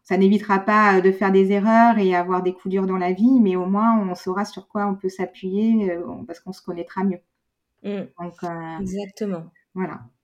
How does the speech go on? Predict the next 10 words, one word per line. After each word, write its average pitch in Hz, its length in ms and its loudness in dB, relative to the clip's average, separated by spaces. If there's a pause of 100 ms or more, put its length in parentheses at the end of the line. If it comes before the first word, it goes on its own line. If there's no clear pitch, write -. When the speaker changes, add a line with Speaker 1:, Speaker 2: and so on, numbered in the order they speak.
(300)
Speaker 2:
Je - 40 -18
voudrais 285 180 -4
savoir 254 320 -4
si - 120 -20
t'as 226 120 -6
des 220 180 -4
conseils 262 420 -4
à 254 80 -2
vouloir 208 380 -8
partager 226 840 -4